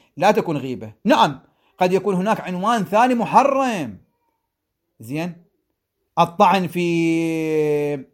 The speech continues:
مثل من؟ آه، رجال كبار علماء المذاهب الأخرى، هذا قد يسبب شنو؟ الطعن في قدسيتهم، كذا، عنوان ثانوي،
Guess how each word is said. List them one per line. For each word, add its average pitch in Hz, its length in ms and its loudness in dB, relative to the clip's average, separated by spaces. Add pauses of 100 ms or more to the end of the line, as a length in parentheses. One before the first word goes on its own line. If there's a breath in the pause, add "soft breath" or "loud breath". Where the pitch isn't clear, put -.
(840)
مثل 170 260 -2
من؟ 170 340 -2 (580)
آه، 151 500 0
رجال 175 600 4 (440)
كبار 175 680 2
علماء 156 680 -2 (180)
المذاهب 147 540 0
الأخرى، 123 400 -10 (720)
هذا 156 140 -2
قد 156 260 -8
يسبب 147 360 -10
شنو؟ 180 420 -10
الطعن 143 320 -6
في 135 100 -8
قدسيتهم، 147 720 -6 (420 soft breath)
كذا، 165 220 0
عنوان 139 440 -2
ثانوي، 156 600 -4